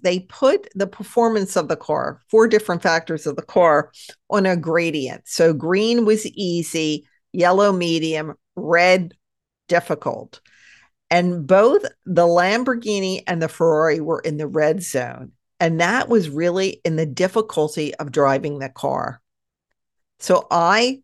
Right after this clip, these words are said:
stepped in <laughs> to two other cars that I felt comfortable with because of the difficulty level was in the yellow,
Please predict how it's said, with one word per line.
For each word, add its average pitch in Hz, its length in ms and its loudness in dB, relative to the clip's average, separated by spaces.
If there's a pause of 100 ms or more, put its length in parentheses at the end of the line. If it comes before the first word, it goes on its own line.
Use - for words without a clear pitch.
stepped - 840 -4
in 185 320 2 (120)
<laughs> - 120 -20
to 233 140 -4
two 214 320 4
other 220 240 4
cars 160 500 0 (420)
that 196 140 4
I 196 140 4
felt 202 360 0
comfortable 262 640 -2
with - 300 -4 (580)
because 202 360 -2
of 180 100 -4
the 175 100 -2
difficulty 180 640 0
level 156 340 -4
was 156 220 -4
in 165 120 -4
the 156 100 -8
yellow, 156 680 -4